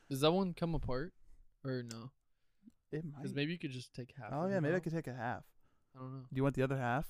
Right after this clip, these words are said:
Speaker 2: I feel bad 'cause I,
Speaker 1: No,
Speaker 2: but I
Speaker 1: I'm
Speaker 2: also
Speaker 1: okay.
Speaker 2: feel weird, like, having a table in front of me and you don't. I feel bad.
Speaker 1: No, I, I really don't mind. I like the control panels.
Speaker 2: Oh,
Speaker 1: over
Speaker 2: yeah,
Speaker 1: there.
Speaker 2: you have the control. Yeah, that's true. You have a table over there.
Speaker 1: Yeah.
Speaker 2: Okay.
Speaker 1: But, yeah, I mean, I think for the thirty-fifth edition of the Half Full Podcast,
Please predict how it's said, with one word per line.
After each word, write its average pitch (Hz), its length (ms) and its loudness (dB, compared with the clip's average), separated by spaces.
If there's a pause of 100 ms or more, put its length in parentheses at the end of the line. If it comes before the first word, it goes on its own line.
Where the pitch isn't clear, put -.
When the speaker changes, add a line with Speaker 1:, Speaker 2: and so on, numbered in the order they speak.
Speaker 2:
I 143 80 0
feel 240 140 4
bad 135 200 0
'cause 180 120 8
I, 185 100 12
Speaker 1:
No, 175 60 10
Speaker 2:
but 180 80 10
I - 40 12
Speaker 1:
I'm 180 40 12
Speaker 2:
also 180 140 12
Speaker 1:
okay. 180 100 6
Speaker 2:
feel 208 160 10
weird, 139 340 6
like, 131 160 0
having 131 380 2
a 117 40 -2
table 120 380 -2
in 135 60 0
front 143 140 0
of 135 40 2
me 123 80 0
and 120 80 -2
you 117 140 0
don't. 110 280 -2
I - 80 -2
feel 107 140 0
bad. 98 340 -2 (220)
Speaker 1:
No, 110 80 -20 (360)
I, 139 120 -2
I 135 40 2
really 120 260 -2
don't 98 200 -12
mind. 107 220 -16 (840)
I 143 100 0
like 139 220 2
the 135 80 -4
control 123 420 -2
panels. 120 400 -10
Speaker 2:
Oh, 165 120 6
Speaker 1:
over 165 80 10
Speaker 2:
yeah, 156 40 6
Speaker 1:
there. 147 80 6
Speaker 2:
you 170 80 4
have 233 80 4
the 196 80 -6
control. 123 260 -16
Yeah, 120 140 -8
that's 117 160 -12
true. - 160 -16
You 127 140 -10
have 135 100 -10
a - 100 -20
table 92 240 -10
over - 140 -10
there. - 220 -12 (160)
Speaker 1:
Yeah. 147 60 -2
Speaker 2:
Okay. 82 240 -6 (1600)
Speaker 1:
But, 131 220 0
yeah, 151 340 4
I 135 80 2
mean, 143 220 2
I 143 80 2
think 156 300 -4
for 151 480 0
the 123 80 -10
thirty-fifth 135 520 -2
edition 123 400 -6
of 110 80 -8
the 127 80 -8
Half 117 160 -12
Full 113 160 -6
Podcast, 120 720 -8